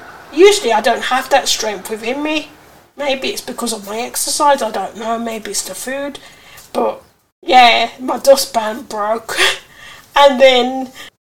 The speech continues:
on top of that, I tried on a t-shirt, and I noticed that it was tight in my bust area as well as tight in my obliques.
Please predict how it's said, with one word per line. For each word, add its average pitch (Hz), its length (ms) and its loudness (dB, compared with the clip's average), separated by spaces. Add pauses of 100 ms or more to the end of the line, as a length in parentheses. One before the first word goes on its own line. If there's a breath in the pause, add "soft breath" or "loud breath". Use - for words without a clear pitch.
(160)
on 269 160 4
top 302 240 4
of 262 140 4
that, - 260 2
I 226 480 6
tried 247 380 4
on 226 200 -6
a 214 120 -8
t-shirt, 262 720 -2 (320 soft breath)
and 226 560 -4
I 247 80 -2
noticed 240 480 -4
that - 280 -6
it - 140 -14
was - 160 -8
tight - 280 2
in 226 120 -10
my 214 140 -12
bust - 440 -4
area 277 520 0
as 208 180 -6
well 208 160 -12
as 208 160 -8
tight 220 340 -8
in 214 120 -14
my 196 420 -12
obliques. 220 720 -10